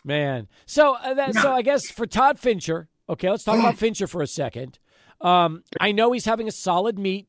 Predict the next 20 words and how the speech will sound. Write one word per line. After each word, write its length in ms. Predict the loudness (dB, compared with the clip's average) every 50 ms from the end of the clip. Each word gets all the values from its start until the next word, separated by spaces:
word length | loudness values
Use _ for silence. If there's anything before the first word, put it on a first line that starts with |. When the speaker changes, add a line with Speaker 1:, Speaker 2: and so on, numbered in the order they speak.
| _ _
Speaker 1:
here 240 | -6 -4 -2 -2 -2
at 100 | -2 -4
Sunland, 560 | -4 -2 -2 -2 -2 -2 -4 -4 -6 -8 -14 _ _ _ _ _ _ _ -4
but 100 | 2 4
all 220 | 4 6 4 4
of 60 | 2
a 40 | 0 -2
sudden, 600 | -2 0 0 2 2 2 2 0 -2 -6 -10 -14 _ _ _ _ _ _ _ -2
um, 500 | 0 2 2 4 2 2 0 -2 -8 -14 _ _ _ -2
does 240 | 0 0 0 0 -2
he 320 | -6 -8 -8 -8 -6 -4
become 800 | -4 -2 -4 -4 -6 -8 -8 -4 -2 0 0 0 -2 -4 -2 0
now 600 | 0 2 2 2 2 2 2 2 2 0 -2 -4 -8 _ _ _ _ -4
a 140 | -4 -2 -4
bigger 520 | -2 0 2 2 2 4 2 0 0 0
national 960 | -2 -2 -4 -2 0 0 0 0 0 -2 -2 -4 -4 -4 -2 -2 -2 -4 -4
commodity 800 | _ -6 -6 -4 -2 0 2 2 2 2 0 0 -2 -2 0 0
and 160 | -2 -2 -4
worldwide 880 | -4 -2 0 0 0 -2 -4 -4 -2 0 0 2 2 0 -2 -4 -6
commodity 680 | -6 -4 0 2 2 2 2 0 -2 -4 -4 -4 -4 -6